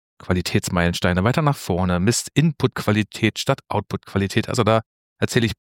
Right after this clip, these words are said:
bestimmt dem ein oder anderen Zuhörenden nichts Neues. Und dann hat mich, dann hat mich das tatsächlich interessiert. Dann kommt so meine, meine Neugier durch und hab dann überlegt, okay, wo, warum machen wir denn dieselben Fehler immer und immer wieder, ne? So einer Pareto-Analyse ko-, so das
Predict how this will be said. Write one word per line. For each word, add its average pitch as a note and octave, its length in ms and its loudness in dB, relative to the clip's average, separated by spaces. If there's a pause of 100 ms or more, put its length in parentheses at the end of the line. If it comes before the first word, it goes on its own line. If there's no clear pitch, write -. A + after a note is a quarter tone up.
bestimmt C#3+ 340 -2
dem A2+ 120 2
ein C#3 160 2
oder A2 140 4
anderen G#2+ 280 2
Zuhörenden G2 720 -2
nichts - 320 -6
Neues. F#2+ 460 -4 (580)
Und G2 120 -12
dann A2+ 100 2
hat D3+ 100 2
mich, D#3+ 220 -2 (100)
dann B2 140 0
hat C#3 140 2
mich C#3 100 -2
das - 220 -2
tatsächlich - 500 0
interessiert. G#2 680 0
Dann F#2+ 120 -4
kommt A2 240 -6
so A2 100 -2
meine, F#2+ 460 2 (560)
meine G2+ 180 4
Neugier G2 540 4
durch F#2 340 0
und G#2 100 -4
hab G#2 120 -8
dann G2 180 -4
überlegt, F#2 380 -2
okay, - 180 -6 (120)
wo, F#2+ 180 -10
warum A#2+ 580 0 (560)
machen C3+ 280 0
wir F#3+ 60 6
denn C3 140 4
dieselben G#2+ 560 4
Fehler A#2 480 4
immer A#2+ 240 4
und G#2 120 2
immer F#2+ 200 -2
wieder, F2+ 240 2
ne? G#2+ 160 2
So - 80 0
einer F#2 140 2
Pareto-Analyse G2 800 2
ko-, F#2 280 -2
so - 160 -8
das F#2 220 -2